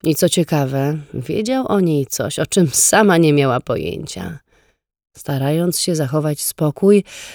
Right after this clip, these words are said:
zebrała resztę rzeczy i wyszła, żegnana beznamiętnymi spojrzeniami wielkich polskich poetów, których portrety w wątpliwy sposób zdobiły ściany szkolnych korytarzy.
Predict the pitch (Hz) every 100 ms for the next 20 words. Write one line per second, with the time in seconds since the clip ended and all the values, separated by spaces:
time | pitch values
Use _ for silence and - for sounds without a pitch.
0 | - - 185 180 196 160 139 139 131 -
1 | 147 139 196 - - 247 - 240 165 151
2 | - - 156 151 156 _ _ - 135 131
3 | 131 131 135 127 120 170 202 202 190 175
4 | 147 - 160 135 135 - 120 127 127 127
5 | 131 139 147 151 - - - - 254 247
6 | 226 226 196 - - - - - 156 -
7 | - - - - - - _ _ - -
8 | 135 - 135 139 151 143 160 139 147 170
9 | 151 - 170 143 131 - 151 - 160 -
10 | - - - 170 147 151 143 131 131 -
11 | 147 135 131 - - 127 117 123 - 139
12 | - - - - 175 147